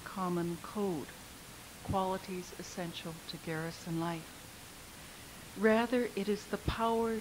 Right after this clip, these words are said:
to nurture sustain, and preserve meaningful experience,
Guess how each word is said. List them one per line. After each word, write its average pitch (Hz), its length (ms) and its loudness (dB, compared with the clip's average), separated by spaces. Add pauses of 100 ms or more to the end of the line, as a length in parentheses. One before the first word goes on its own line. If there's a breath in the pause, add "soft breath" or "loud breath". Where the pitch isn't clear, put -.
(120)
to 196 160 -4
nurture 202 560 0 (840)
sustain, 202 760 2 (580)
and 196 200 2
preserve 233 500 4 (100)
meaningful 214 680 4
experience, - 960 -4